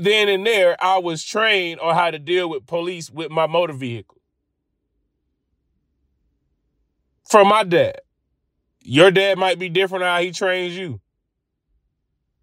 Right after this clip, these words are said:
But the sad part about it is that we have to be trained on these type of situations in the first place.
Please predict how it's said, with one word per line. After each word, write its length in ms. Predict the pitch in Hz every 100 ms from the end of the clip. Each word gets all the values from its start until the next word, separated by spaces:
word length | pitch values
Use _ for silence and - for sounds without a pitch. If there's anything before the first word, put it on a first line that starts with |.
| _ _ _ _ _ _ _ _ _
But 160 | - -
the 80 | 143
sad 340 | 214 190 185
part 200 | 170 170
about 280 | 156 175 180
it 60 | 160
is 100 | 143
that 180 | 156
we 120 | 147 165
have 180 | 170 156
to 120 | 156
be 140 | 151
trained 440 | 135 170 170 170 156
on 140 | 147
these 180 | 143 143
type 260 | 151 147
of 80 | 135
situations 600 | 156 135 139 143 131 135
in 100 | 127
the 80 | 120
first 300 | 156 147 135
place. 340 | 104 85 -